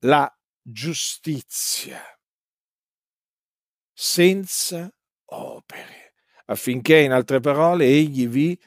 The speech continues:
giustifichi. Allora solo in quel momento avrete pace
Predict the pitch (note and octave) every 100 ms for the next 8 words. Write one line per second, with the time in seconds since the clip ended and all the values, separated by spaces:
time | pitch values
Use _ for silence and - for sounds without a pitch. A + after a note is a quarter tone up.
0 | _ - G#2 C#3 - - E2 - - _
1 | _ _ _ _ _ _ - D3 F#3 D#3+
2 | B3 A#3+ G#3 G3+ G3 F3 A#2 F2+ - -
3 | - A2+ C3+ C#3+ C3 A#2 F#2+ _ _ _
4 | _ _ - F3 A#3 A3+ - A3+ B3